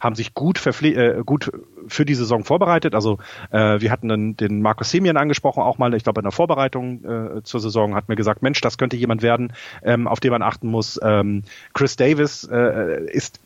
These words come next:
ja diese Saison nicht so stark wie davor, aber ja immer noch ein Spieler, auf den man achten muss. Ähm, du hast, äh, äh, gerade mit, mit Chapman jemanden, der defensiv wie offensiv schon dafür sorgen kann, dass es deinem Team gut geht.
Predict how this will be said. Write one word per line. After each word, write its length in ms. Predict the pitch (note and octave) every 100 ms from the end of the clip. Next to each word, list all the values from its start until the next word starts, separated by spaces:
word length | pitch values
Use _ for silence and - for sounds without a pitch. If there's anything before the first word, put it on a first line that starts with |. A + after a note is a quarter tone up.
| _ -
ja 300 | A#2 G#2 G2 - -
diese 200 | C3+ C3+
Saison 320 | B2+ A#2+ B2+ B2+
nicht 200 | C#3+ -
so 80 |
stark 380 | C3+ - B2+ C#3+
wie 60 | B2+
davor, 460 | A#2 - C#3+ E3 - - _ _ _ _ _ _ -
aber 160 | A#2+ B2
ja 120 | B2+
immer 140 | C#3+
noch 120 | C3+
ein 60 | C3
Spieler, 280 | - C#3 C3
auf 80 | -
den 120 | B2
man 120 | A#2+
achten 260 | A#2 - B2
muss. 320 | A#2 A#2 - - - -
Ähm, 240 | A2+ G#2+
du 120 | A2 A2+
hast, 260 | B2 -
äh, 540 | A2 A2 F#2+ A2 A2 G#2
äh, 100 | - - _ - - E2 -
gerade 320 | A#2 B2 A#2+
mit, 300 | A2+ A2+ -
mit 120 | A2
Chapman 320 | - - C#3+
jemanden, 480 | C3 C3 B2+ B2 B2 - - - _ - - - -
der 100 | A#2+
defensiv 480 | C3+ D3+ C3 C#3 C#3
wie 60 |
offensiv 440 | - D3+ D3+ C3+ C#3
schon 220 | D3+ C3+
dafür 580 | B2+ C3+ B2+ B2 B2 - - -
sorgen 320 | A#2+ C3+ C#3+
kann, 160 | B2+ C3
dass 140 | -
es 160 | A2+ -
deinem 160 | A#2+
Team 200 | - A#2+
gut 200 | A2+ C#3+
geht. 180 | - A#2+